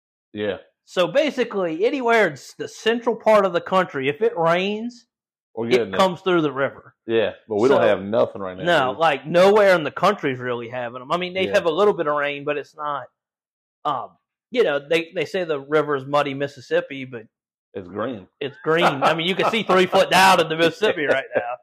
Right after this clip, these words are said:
Speaker 1: It's green right
Speaker 2: And
Speaker 1: now,
Speaker 2: we
Speaker 1: bro.
Speaker 2: both worked on the river, and
Speaker 1: Yeah.
Speaker 2: it's rare that you could see
Speaker 1: That's what I'm
Speaker 2: anything.
Speaker 1: saying. I've never seen it quite that, quite that low.
Speaker 2: Yeah. And
Speaker 1: And last year too. Last year was the same. It's,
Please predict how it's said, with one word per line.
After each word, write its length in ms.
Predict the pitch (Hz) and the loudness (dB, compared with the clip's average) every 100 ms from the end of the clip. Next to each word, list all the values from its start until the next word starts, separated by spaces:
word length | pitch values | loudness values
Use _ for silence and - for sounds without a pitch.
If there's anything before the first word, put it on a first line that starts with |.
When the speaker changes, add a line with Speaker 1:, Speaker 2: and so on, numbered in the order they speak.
| _ _ | _ _
Speaker 1:
It's 140 | 131 107 | -2 -2
green 280 | 110 147 147 | -2 -2 2
right 160 | 117 | 2
Speaker 2:
And 80 | 98 | 2
Speaker 1:
now, 200 | 101 95 | -2 -2
Speaker 2:
we 160 | 196 294 | 2 4
Speaker 1:
bro. 240 | - 208 | 6 4
Speaker 2:
both 80 | 180 | 4
worked 300 | 185 240 240 | 4 4 4
on 80 | 165 | 2
the 80 | 143 | 4
river, 400 | 143 139 139 147 | 4 4 2 -2
and 180 | 135 113 | -2 2
Speaker 1:
Yeah. 380 | 120 120 101 127 | 4 6 4 2
Speaker 2:
it's 160 | 196 | -2
rare 600 | 170 151 165 180 180 175 160 | -4 -2 4 6 8 8 6
that 220 | 151 165 | 4 0
you 100 | 165 | -4
could 160 | 151 | -4
see 400 | - 170 156 135 127 | -6 -2 0 0 2
Speaker 1:
That's 220 | 123 - | 2 4
what 120 | 147 | 4
I'm 100 | 110 | 4
Speaker 2:
anything. 260 | 147 147 143 | 2 0 0
Speaker 1:
saying. 120 | 107 98 | 0 0
I've 240 | 110 127 | 2 2
never 260 | 117 120 113 | 2 0 0
seen 300 | - 131 117 | -6 -6 -6
it 100 | 104 _ _ _ | -8 _ _ _
quite 340 | - 117 113 95 | -2 2 2 0
that, 220 | 98 95 _ _ | -6 -8 _ _
quite 280 | - 113 - | 0 2 2
that 180 | 95 87 | -2 0
low. 240 | 117 104 | 2 0
Speaker 2:
Yeah. 120 | 87 - _ | -2 -10 _
And 140 | - 160 | -4 0
Speaker 1:
And 120 | 120 | 4
last 360 | 113 165 175 - | 6 6 4 2
year 140 | 151 | 0
too. 360 | 139 214 139 95 _ _ | 0 -2 -2 -6 _ _
Last 300 | 110 170 - | 2 2 2
year 100 | 147 | 0
was 80 | 127 | 0
the 80 | |
same. 280 | 120 147 147 | -2 -4 -2
It's, 180 | - 127 | -2 -4